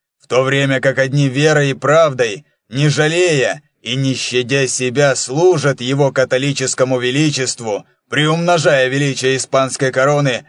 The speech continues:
приобщением к ней новых земель и новых подданных, вы, любезный, греетесь здесь на солнышке и разглагольствуете о свободолюбии? По прибытии в Севилью я позабочусь о том,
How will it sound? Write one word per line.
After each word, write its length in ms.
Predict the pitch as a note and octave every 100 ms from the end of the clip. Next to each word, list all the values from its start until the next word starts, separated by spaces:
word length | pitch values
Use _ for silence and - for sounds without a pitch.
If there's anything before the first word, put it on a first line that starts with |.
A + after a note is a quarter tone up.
| _ _
приобщением 720 | B2 D#3 D3 - D3 C3+ B2+
к 80 | -
ней 120 | C#3
новых 360 | C#3 C3+ C3 A#2
земель 360 | B2+ C#3 C#3
и 60 | C#3
новых 320 | C#3 C3+ -
подданных, 800 | - D3 E3+ D3 C#3+ B2 G#2 - _ _ -
вы, 600 | A#2+ A3 A#3+ E3 G2+ - _ _
любезный, 1040 | B2 D#3 D#3+ A#2 D3+ B2+ A2+ A#2 G#2 E2 D2+ _ _
греетесь 760 | _ C3 D3 E3 E3 D3 D3+ C#3+
здесь 320 | A2 C#3+ D3
на 160 | C#3 C3+
солнышке 920 | - C#3 D#3+ E3+ D#3+ C#3+ D3+ C3 G#2+ _ _ _
и 100 | A#2+
разглагольствуете 1300 | D3 C#3+ A2+ D3 C3 D#3+ D3+ - D3+ D#3 D3 D3 B2+ - _ -
о 120 | A#2+
свободолюбии? 1200 | - C#3+ C#3+ C#3+ C3+ C3 F#3+ B3+ C#4 G3+ A#2 D#2+ _ _ _ _ _ _ _
По 160 | A#2+ C3+
прибытии 480 | D3+ E3+ F3+ D3+ D#3
в 60 |
Севилью 720 | - C#3+ F3 A3 E3+ B2 F2+ - _ _ -
я 300 | A2 B2+ C3+
позабочусь 1040 | C#3+ C#3+ D3 D3+ C#3+ F#3+ F3 D3 D3 C3+
о 140 | C#3+
том, 400 | C#3+ F#3 D#3 G2+